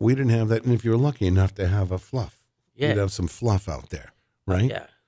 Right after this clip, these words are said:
Speaker 2: always.
Speaker 1: Yeah, I, I remember my daughter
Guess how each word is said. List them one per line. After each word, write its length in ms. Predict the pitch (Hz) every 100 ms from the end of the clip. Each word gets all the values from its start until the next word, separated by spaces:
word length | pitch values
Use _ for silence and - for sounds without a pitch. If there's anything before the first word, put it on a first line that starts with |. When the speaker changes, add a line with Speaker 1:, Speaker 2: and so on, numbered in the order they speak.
| _ _ _ _ -
Speaker 2:
always. 360 | 113 98 76 _ _ _ _ _ _ _ _ _ _ _ _ _ _
Speaker 1:
Yeah, 600 | - 113 110 107 90 120 135 160 -
I, 40 |
I 20 | 123
remember 340 | 123 123 123
my 160 | 110 98
daughter 480 | 107 113 143 143